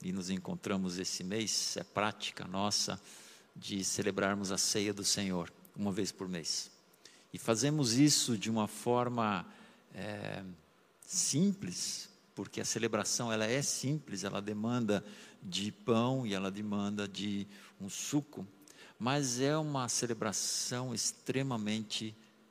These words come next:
profunda. Simplicidade não quer dizer, é, superficialidade. Tem coisas simples que são extremamente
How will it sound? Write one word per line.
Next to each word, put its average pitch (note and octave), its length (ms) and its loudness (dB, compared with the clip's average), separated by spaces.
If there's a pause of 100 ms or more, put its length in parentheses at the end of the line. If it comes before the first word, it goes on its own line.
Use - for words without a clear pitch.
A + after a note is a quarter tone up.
(300)
profunda. G#2+ 760 0
Simplicidade B2 1080 2
não A#2+ 240 2
quer A2+ 320 2
dizer, G#2+ 640 0 (920)
é, F#2+ 380 -6 (140)
superficialidade. G#2+ 1500 -4
Tem A2+ 140 -6
coisas A#2+ 360 -2
simples C#3 500 -2
que - 120 -8
são A#2 400 0 (400)
extremamente A2 1200 2